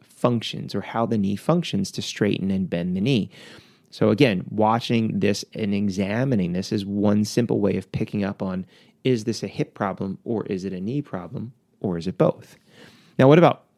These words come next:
testing of strength? Well, if you've been to the gym, um, or you've worked with a trainer, um, or you've worked with a physical therapist, there's machines where the pads are on the outside of your knees,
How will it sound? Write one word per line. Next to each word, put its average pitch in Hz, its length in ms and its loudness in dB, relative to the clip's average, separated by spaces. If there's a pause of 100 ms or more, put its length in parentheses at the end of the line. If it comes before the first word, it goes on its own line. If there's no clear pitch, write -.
(160)
testing 135 480 0
of 104 100 -2
strength? - 420 -2
Well, 123 240 6 (580)
if 127 260 2
you've 127 160 2
been 156 200 6
to 147 60 4
the 123 120 6
gym, 123 540 2 (120)
um, 98 520 -2 (160)
or 120 140 2
you've 113 160 2
worked 107 240 2
with 104 100 -2
a 101 60 0
trainer, 139 600 -2 (360)
um, 98 260 -2
or 107 100 2
you've 98 120 0
worked 90 240 -2
with 101 80 2
a 101 60 2
physical 120 320 2
therapist, 156 480 2
there's 101 180 2
machines 120 500 2
where 104 240 4
the 95 120 2
pads 107 480 -2
are 110 80 2
on 98 100 2
the 98 140 -2
outside 107 580 -2
of 104 120 0
your 104 100 4
knees, 98 420 -4